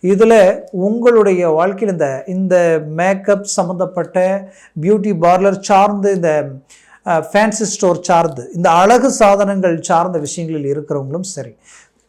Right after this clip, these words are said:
கண்டிப்பா இந்த நேரத்துல அவங்களுக்கு திடீர் திருப்பங்கள் உருவாகும். திடீர் அதிர்ஷ்டங்களோ, திடீர் வாய்ப்புகளோ, திடீர் நல்ல நல்ல அமைவுகளோ டக்குன்னு உங்களை வந்து அடையக்கூடிய ஒரு சூழல்கள் உண்டாகும். முயற்சியை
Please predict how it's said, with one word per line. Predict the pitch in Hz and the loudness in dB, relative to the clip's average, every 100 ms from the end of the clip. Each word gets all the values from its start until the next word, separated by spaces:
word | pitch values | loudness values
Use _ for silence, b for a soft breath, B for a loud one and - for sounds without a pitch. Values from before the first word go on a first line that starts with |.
| - | 0
கண்டிப்பா | 170 214 226 233 226 269 262 - 170 202 | 0 2 0 0 0 0 0 -4 -2 0
இந்த | 233 254 214 | 2 2 2
நேரத்துல | 180 202 196 202 226 175 | 2 2 2 0 0 0
அவங்களுக்கு | 196 190 180 170 151 | -2 0 -2 -4 -2
திடீர் | 175 220 220 - | 0 -2 -4 -6
திருப்பங்கள் | 233 269 262 233 185 143 | -4 -4 -2 -2 -2 -4
உருவாகும். | 127 127 113 135 _ 165 | -8 -12 -14 -20 _ -4
திடீர் | 190 233 233 - 180 | -2 0 -2 -4 -4
அதிர்ஷ்டங்களோ, | 180 214 - 196 175 170 160 | -2 -2 -4 -4 -2 -2 -2
திடீர் | 180 220 233 190 160 | -4 -4 -4 -4 -2
வாய்ப்புகளோ, | 170 214 220 214 170 175 185 185 B B B 165 | 0 0 -2 -4 -2 0 -2 -6 B B B 0
திடீர் | 208 254 233 196 | 2 2 2 2
நல்ல | 202 240 | 2 2
நல்ல | 240 208 185 151 151 | 0 2 2 2 0
அமைவுகளோ | 170 226 226 196 185 185 190 190 | -2 -4 -4 -2 2 2 0 -2
டக்குன்னு | 208 208 - 262 | -2 -2 -2 -2
உங்களை | 196 170 147 | -2 0 0
வந்து | 156 190 202 156 | -2 0 0 2
அடையக்கூடிய | 165 214 226 220 170 147 | 0 2 0 0 -2 -2
ஒரு | 147 | -4
சூழல்கள் | - 208 202 175 170 143 | -4 -2 0 -2 -6 -8
உண்டாகும். | 160 180 175 180 202 151 | -4 0 0 -2 -8 -8
முயற்சியை | 160 190 202 - 185 180 | -6 -4 -4 -6 -8 -8